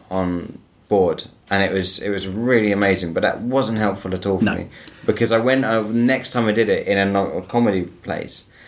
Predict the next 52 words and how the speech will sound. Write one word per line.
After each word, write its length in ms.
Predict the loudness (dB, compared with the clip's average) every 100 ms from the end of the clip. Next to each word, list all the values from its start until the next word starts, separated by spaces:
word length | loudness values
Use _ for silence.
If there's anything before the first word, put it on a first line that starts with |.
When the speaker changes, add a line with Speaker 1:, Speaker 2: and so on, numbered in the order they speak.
| -20 _ _ -20 _ _ _
Speaker 1:
I, 560 | 0 4 4 4 2 -6 -20 _ _ _ _ _ _ -10
I 80 | -6
bombed 400 | 0 0 0 -2
completely, 420 | -2 0 2 2
and 140 | 2
I 40 | 0
did 220 | 0 0
it 20 |
exactly 280 | 0 -2 -2
the 80 | -4
same 240 | 0 2
way. 280 | 2 -2 -4 -14 -20 -20 _ _ -2
But 120 | 0
it, 240 | 2 2 2
I 100 | 2
was, 300 | 0 -2 -8
went 380 | -8 -2 0 2
up 100 | 2
there 100 | 2
with 100 | 2
that 140 | 0
arrogance. 440 | 0 0 2 -2 -6
But 140 | -10
the 60 | -4
whole, 280 | 0 2 0
whole 300 | -2 -4 -2
point 280 | 0 0 0
of 100 | -2
that 160 | -4
set 460 | -2 0 0 -2 -14 -20 -20 _ _ -12
was 320 | 0 2 2
not 220 | 2 0 -2
to 100 | 0
be 100 | 2
arrogant, 480 | 2 0 -6 -10 -8
and, 360 | -4 -2 -2 -4
and 240 | -2 -2
but 100 | 2
I 40 | 2
went 220 | 2 2
out 140 | 0 0
there 100 | 0
with 80 | 0
that 140 | -2
confidence, 480 | -4 -4 -2 -2 -2
and 180 | -4 -6
you 120 | -8
can 180 | -6 -4
see 340 | -2 0 0
straight 320 | 0 0 -2
through 220 | 0 0 2
it. 220 | -2